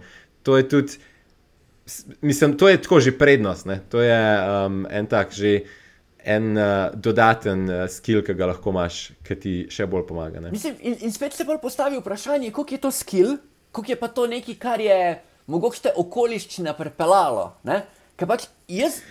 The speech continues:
Speaker 2: to, kar ti opisuješ, vedno redkeje pri mulcih vidim. No, mislim, saj nikoli ni bilo nekaj
Speaker 1: Aha.
Speaker 2: ful pogosto, ne, če smo že sami po sebi, ne, ampak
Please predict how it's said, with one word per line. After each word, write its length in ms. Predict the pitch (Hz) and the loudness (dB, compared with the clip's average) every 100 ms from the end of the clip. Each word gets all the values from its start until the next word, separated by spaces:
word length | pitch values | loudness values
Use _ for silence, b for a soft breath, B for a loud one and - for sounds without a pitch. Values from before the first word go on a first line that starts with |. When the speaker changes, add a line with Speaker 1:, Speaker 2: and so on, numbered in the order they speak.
| 165 | -4
Speaker 2:
to, 160 | - 302 | 2 2
kar 160 | 285 | 2
ti 160 | 285 311 | 0 -4
opisuješ, 720 | 277 185 - 214 110 - - _ _ _ _ _ - - 104 | -4 -6 -2 0 0 -4 -16 _ _ _ _ _ -20 -18 -14
vedno 460 | 151 226 277 240 | -6 -4 -4 -2
redkeje 440 | 190 180 - 175 147 | -2 -2 2 4 2
pri 160 | 139 | -2
mulcih 380 | 139 135 - 117 | -2 -2 -6 -6
vidim. 260 | 110 92 113 | -6 -4 -6
No, 120 | 156 | -6
mislim, 240 | 143 147 | -8 -6
saj 120 | 190 202 | -2 -2
nikoli 300 | 180 196 185 | 2 0 0
ni 80 | |
bilo 140 | 160 160 | -2 -4
nekaj 200 | 160 175 | -4 -2
Speaker 1:
Aha. 80 | 185 | 0
Speaker 2:
ful 120 | 156 | 0
pogosto, 480 | 143 165 151 - 107 | 4 4 4 0 -8
ne, 100 | 117 | -8
če 120 | 117 | -10
smo 160 | 110 | -12
že 100 | 107 | -10
sami 240 | 120 156 117 | -2 -2 -2
po 100 | 113 | -4
sebi, 280 | 170 104 104 | -2 -2 -4
ne, 60 | |
ampak 240 | 143 139 | -6 -6